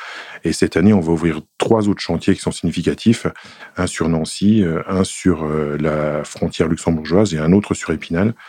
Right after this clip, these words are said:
qui sont des gros dossiers qui, euh, qui correspondent à la philosophie des constructeurs du bois et aux chantiers de demain. Et c'est v-,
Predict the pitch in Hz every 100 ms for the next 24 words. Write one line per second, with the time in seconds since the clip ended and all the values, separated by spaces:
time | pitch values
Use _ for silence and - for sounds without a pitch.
0 | - - - _ - - 90 82 92 104
1 | 95 - - 101 104 - 82 80 80 80
2 | - _ - 98 90 - - 101 87 78
3 | - 87 82 78 - 85 80 - 85 80
4 | 76 76 95 123 92 80 - 92 - 98
5 | 87 87 90 82 - 85 82 80 78